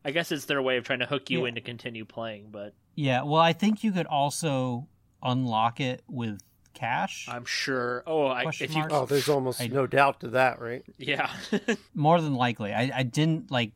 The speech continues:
Speaker 2: pursue it further to see if that was the case, obviously, 'cause I'm not gonna pay the money for it.
Speaker 3: That's
Speaker 2: That's not
Speaker 3: one of
Speaker 2: how
Speaker 3: the
Speaker 2: we do
Speaker 3: things
Speaker 2: this on the podcast.
Speaker 3: I have problems with, with doing this show is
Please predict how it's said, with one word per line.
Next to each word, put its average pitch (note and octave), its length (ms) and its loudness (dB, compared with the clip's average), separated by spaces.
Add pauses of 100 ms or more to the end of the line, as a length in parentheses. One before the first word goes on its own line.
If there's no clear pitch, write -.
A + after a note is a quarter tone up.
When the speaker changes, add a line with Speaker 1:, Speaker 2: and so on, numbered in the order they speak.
(160)
Speaker 2:
pursue C3+ 480 0
it C3+ 160 -2
further B2+ 440 0
to A2 140 -4
see A#2+ 340 0
if A#2 120 -6
that A2+ 180 0
was G#2+ 160 -8
the A2 60 -8
case, A#2 480 -6 (360)
obviously, A#2 460 0
'cause A2+ 120 -8
I'm G#2+ 80 -2
not A2 160 -2
gonna A2 120 -4
pay A2+ 200 -4
the G#2+ 60 -4
money A2 240 -4
for A#2 380 -6
it. B2+ 120 -6 (640)
Speaker 3:
That's G3+ 200 -2
Speaker 2:
That's - 20 -2
not B2 60 8
Speaker 3:
one G2+ 80 4
of - 40 4
Speaker 2:
how A2 60 4
Speaker 3:
the A2 60 2
Speaker 2:
we A2 60 0
do - 100 2
Speaker 3:
things - 80 2
Speaker 2:
this A2+ 160 -2
on A2+ 100 0
the A2+ 80 -2
podcast. C3 640 -2 (120)
Speaker 3:
I E3+ 180 6
have E3+ 200 2
problems C3+ 560 -2
with, C3 480 -4
with A#2+ 180 -4
doing C3 300 2
this B2 140 -2
show B2 320 0
is A#2 180 -6